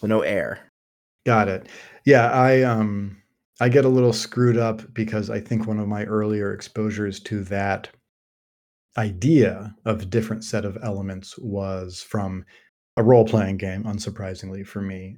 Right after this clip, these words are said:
Speaker 2: um, called
Speaker 1: <laughs>
Speaker 2: Exalted, um, which took a lot of Asian influence, um, but didn't use the standard th-, the five. They, they changed. They used wood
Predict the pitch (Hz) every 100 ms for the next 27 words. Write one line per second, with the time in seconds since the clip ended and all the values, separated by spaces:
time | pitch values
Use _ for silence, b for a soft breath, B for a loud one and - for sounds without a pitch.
0 | 104 92 92 95 101 95 135 127 135 127
1 | 123 95 87 B B B _ _ _ 110
2 | 98 101 - - 117 107 104 98 101 92
3 | 110 95 98 101 98 - 101 92 92 -
4 | - _ _ _ _ _ _ 107 92 95
5 | 98 98 _ _ - 110 107 120 104 110
6 | 107 104 98 95 92 - - 104 101 98
7 | 95 92 85 - _ _ _ _ _ _
8 | _ _ _ _ - 98 110 120 95 90
9 | 85 95 98 92 92 92 92 92 87 _
10 | _ _ _ _ _ - 95 92 113 117
11 | 110 98 104 107 107 98 98 98